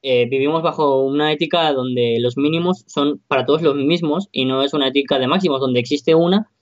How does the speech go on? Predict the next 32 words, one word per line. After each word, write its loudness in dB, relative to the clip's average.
y 0
todos 2
nos -6
intentamos 0
acoplar 2
a 2
ella. 0
No, -4
no. -8
Estamos -4
todos 2
en -8
el -8
mismo -2
patrón, 0
Alberto. -2
<laughs> 4
Perdón, 4
perdón. -4
Estamos 0
todos 4
en, -6
en, -6
en -2
una 0
especie 0
de 2
mismo 4
barco 0
en 2
el -4
que -6